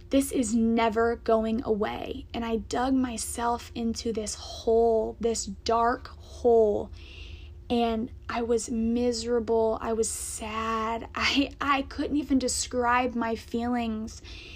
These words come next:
And <laughs> it, it was very hard on my family, and it was very hard on friendships, obviously, uh, because I didn't wanna tell anyone, because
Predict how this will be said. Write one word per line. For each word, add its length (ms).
And 500
<laughs> 60
it, 340
it 120
was 160
very 380
hard 400
on 140
my 140
family, 720
and 100
it 40
was 180
very 340
hard 320
on 140
friendships, 720
obviously, 760
uh, 260
because 280
I 120
didn't 280
wanna 180
tell 320
anyone, 460
because 460